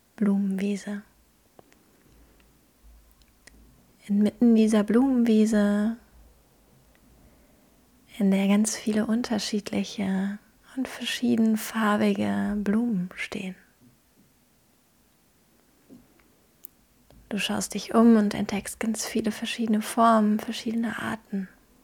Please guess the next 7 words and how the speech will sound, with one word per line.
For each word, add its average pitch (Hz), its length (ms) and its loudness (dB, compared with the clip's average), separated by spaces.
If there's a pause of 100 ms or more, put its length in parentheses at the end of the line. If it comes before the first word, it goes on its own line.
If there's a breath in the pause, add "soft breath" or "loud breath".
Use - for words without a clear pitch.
(3000 soft breath)
Die 208 80 -2
Sonne 196 340 2
scheint 202 460 0
warm 196 260 -2
auf 214 120 -8
deine 220 340 -4
Haut. 196 480 -4